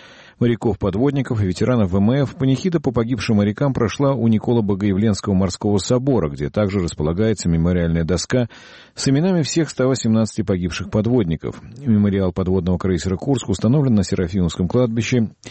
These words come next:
Там расположено самое большое захоронение в России погибших на подлодке моряков, тридцать два члена экипажа.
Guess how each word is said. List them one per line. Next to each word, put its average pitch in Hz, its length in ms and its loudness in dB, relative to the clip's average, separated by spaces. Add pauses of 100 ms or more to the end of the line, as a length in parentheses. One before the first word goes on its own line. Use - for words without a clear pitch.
(320)
Там 135 180 0
расположено 110 500 0
самое 113 300 2
большое 98 340 0
захоронение 110 640 2
в 95 60 0
России 113 360 0
погибших 90 460 -4
на 87 100 0
подлодке 85 460 -2
моряков, 90 400 0
тридцать 87 380 -4
два 85 180 0
члена 82 400 0
экипажа. 67 560 -2